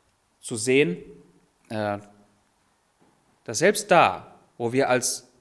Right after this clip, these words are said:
Gläubige untreu waren, Markus war gläubig,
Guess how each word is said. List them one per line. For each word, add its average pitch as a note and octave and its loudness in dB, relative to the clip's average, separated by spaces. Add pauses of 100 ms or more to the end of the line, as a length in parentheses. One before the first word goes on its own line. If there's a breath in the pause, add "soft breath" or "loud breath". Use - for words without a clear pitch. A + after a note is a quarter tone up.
Gläubige D#3 0 (300)
untreu B2 0
waren, F2 -10
Markus D3 -4
war C3+ 2
gläubig, - -2